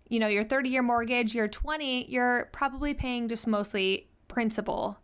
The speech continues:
at that point. And so if you're thinking about paying off your mortgage and you've already paid all of your interest on that loan,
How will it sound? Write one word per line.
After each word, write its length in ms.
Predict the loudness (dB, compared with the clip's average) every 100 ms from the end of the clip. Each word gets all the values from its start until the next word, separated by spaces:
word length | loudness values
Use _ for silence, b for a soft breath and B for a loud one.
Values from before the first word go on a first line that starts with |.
| -6
at 140 | -4
that 160 | -2 -4
point. 280 | -4 -10 -6
And 180 | 0 0
so 360 | 2 0 0 -4 B B -4
if 140 | -2
you're 140 | 0
thinking 340 | 0 0 0 0
about 240 | 0 0
paying 260 | -2 -2 0
off 180 | 0 0
your 100 | 0
mortgage 580 | 2 0 0 0 0
and 140 | 2 2
you've 120 | 2
already 280 | 0 0 -4
paid 300 | -2 0 2
all 140 | 2
of 100 | 0
your 180 | 2 0
interest 540 | 0 -2 0 -2 -2 -2
on 160 | 0
that 200 | 0 0
loan, 440 | 0 2 2 2